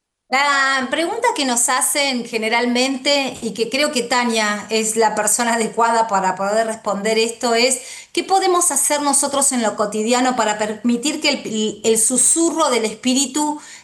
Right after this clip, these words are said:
empiece a levantar un poquito más la voz? Porque con tanto ruido que nos circunda, estamos un poco distraídos, Tania.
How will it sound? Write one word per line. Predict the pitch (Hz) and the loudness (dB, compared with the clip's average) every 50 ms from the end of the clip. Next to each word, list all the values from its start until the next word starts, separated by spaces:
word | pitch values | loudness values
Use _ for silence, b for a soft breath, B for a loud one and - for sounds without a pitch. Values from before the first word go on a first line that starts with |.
| B B | B B
empiece | - 240 240 240 240 294 294 - 320 | 0 0 2 2 2 0 0 0 0
a | 302 | 2
levantar | 285 254 233 240 240 269 262 | 2 2 2 2 2 0 0
un | 269 254 - | 0 -2 -2
poquito | - 247 240 254 240 247 269 247 | -4 -6 -4 -4 -4 -2 0 0
más | 233 226 220 214 | 0 0 -2 -2
la | 240 226 208 196 | -2 0 0 0
voz? | 190 175 151 - 143 - - - - B B B B B | -2 -4 -6 -4 -4 -2 -2 -2 -4 B B B B B
Porque | - 226 226 226 | -2 0 0 2
con | 226 233 226 220 | 2 0 0 0
tanto | - 339 370 370 370 359 359 | 0 0 0 2 0 0 0
ruido | 330 320 294 262 233 214 - | 0 0 0 0 0 0 0
que | 208 185 | -2 -4
nos | 185 185 | -4 -4
circunda, | - - 214 214 - - 277 254 214 196 196 202 214 220 208 - | -4 -4 -4 -6 -6 -4 -4 -2 -2 -2 -2 0 0 -2 -2 -4
estamos | 240 233 - - 392 - 359 233 - - | -8 -8 -4 -4 -2 0 0 -2 -2 -2
un | 196 180 | -4 -6
poco | 170 196 185 185 185 180 | -4 -4 -4 -4 -4 -4
distraídos, | 180 175 170 - 180 175 170 170 170 165 160 151 - | -4 -4 -6 -4 -4 -2 -2 0 -2 -2 -4 -6 -6
Tania. | - 208 214 233 233 220 202 180 175 165 - - | -4 -2 -2 0 0 0 -2 -4 -4 -8 -12 -18